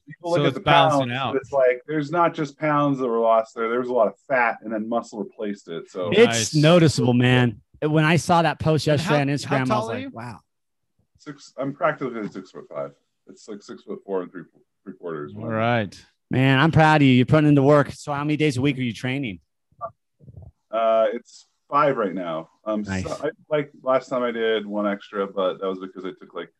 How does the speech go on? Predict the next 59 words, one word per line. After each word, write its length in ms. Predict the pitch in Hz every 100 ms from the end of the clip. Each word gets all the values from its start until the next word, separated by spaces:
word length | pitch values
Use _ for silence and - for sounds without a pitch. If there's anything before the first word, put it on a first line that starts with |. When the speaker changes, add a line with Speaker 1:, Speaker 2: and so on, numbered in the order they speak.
| _
Speaker 1:
a 40 | 87
week 220 | 85 82
off, 260 | 82 80 -
well, 280 | 98 95 92 -
four 160 | 104 92
days 200 | 87 85
off, 320 | 82 80 -
and 140 | 80
so 200 | - 80
I 60 | 80 76 _ _ -
did 140 | 80
Speaker 3:
Good 160 | 127 104
for 80 |
you. 60 | 123 127 113
Speaker 1:
Saturday 80 | 90
as 60 | _
well, 400 | _ _ - - -
but 100 | -
Speaker 3:
Building 300 | 170 170 165
muscle, 380 | 160 160 - 165
changing 380 | 135 165 160 135
the 60 | 151
way 120 | 151
you 340 | 143 151 147
eat, 120 | 147
staying, 440 | - 156 147 143 135
you 140 | 131
know, 140 | 123 127 -
keeping 260 | 143 135 135
on 80 |
the 60 | 127
perseverance 540 | - 131 117 123 120
Speaker 1:
Yeah, 80 | 202
Speaker 3:
track. 260 | 175 147 165
Speaker 1:
that's, 280 | 185 - - - -
that's 240 | 180 202
the 120 | - 143
thing. 240 | 175 151
Like, 260 | 123 123 127
it, 160 | 123
it 140 | 135 135
comes 260 | 151 135
down 240 | 135 139 139
to 80 | 131
not 200 | 123 120
just 180 | 113 -
going 200 | 120 117
to 60 |
the 80 | 107
gym 200 | 104 101
consistently. 560 | 98 - 123 - 95 92
It's 160 | 90 87
also, 360 | 101 101 104
like, 280 | 90 85 85 -
what 160 | 95
you 140 | 98 92
eat. 240 | 104 101
So, 220 | - 101
like, 260 | 92 87